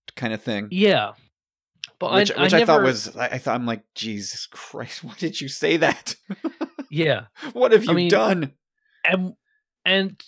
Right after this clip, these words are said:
Speaker 2: to be fair to the argument, those, you know, they, they were described as a dyad in the Force,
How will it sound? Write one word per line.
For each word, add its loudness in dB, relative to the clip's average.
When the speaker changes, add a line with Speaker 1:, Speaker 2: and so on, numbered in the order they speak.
Speaker 2:
to -6
be 0
fair 2
to -14
the -2
argument, 0
those, -6
you -2
know, -2
they, -2
they 0
were -2
described -2
as -6
a -6
dyad -2
in -8
the -8
Force, -14